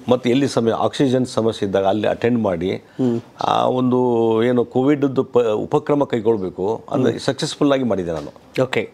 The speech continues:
Speaker 1: ಮತ್ತು ಸಕ್ಸಸ್‌ಫುಲ್ ಆಗಿ, ಆ, ಆಪರೇಷನ್ ನಾವು ಮಾಡಿದ್ದೆ, ಯಾರು ಆಫೀಸರ್ಸ್‌ದು ಎಲ್ಲನೂ.
Speaker 2: ಹ್ಮ್.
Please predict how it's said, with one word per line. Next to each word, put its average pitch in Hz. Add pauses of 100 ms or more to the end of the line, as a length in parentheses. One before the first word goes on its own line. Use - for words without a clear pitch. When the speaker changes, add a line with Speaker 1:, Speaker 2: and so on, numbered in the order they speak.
(240)
Speaker 1:
ಮತ್ತು 151
ಸಕ್ಸಸ್‌ಫುಲ್ 151
ಆಗಿ, 151
ಆ, 120
ಆಪರೇಷನ್ 147
ನಾವು 110
ಮಾಡಿದ್ದೆ, 95
ಯಾರು 101
ಆಫೀಸರ್ಸ್‌ದು 95
ಎಲ್ಲನೂ. 85
Speaker 2:
ಹ್ಮ್. 107